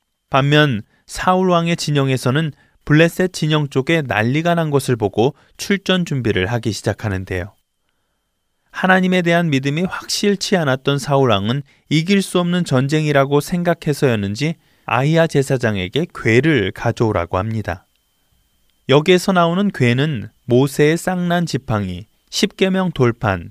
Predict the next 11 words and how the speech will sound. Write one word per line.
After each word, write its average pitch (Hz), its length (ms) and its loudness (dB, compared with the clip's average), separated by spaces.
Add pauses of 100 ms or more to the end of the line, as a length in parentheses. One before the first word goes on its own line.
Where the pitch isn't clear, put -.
(140)
그리고 135 360 4
만나 156 580 0
항아리가 156 520 -2
든 107 340 -6
언약궤를 117 640 0
말하는데요. 101 680 0 (720)
언약궤는 147 880 2
성막의 170 640 -2
가장 - 500 0
깊은 120 420 -4
곳, 95 200 -4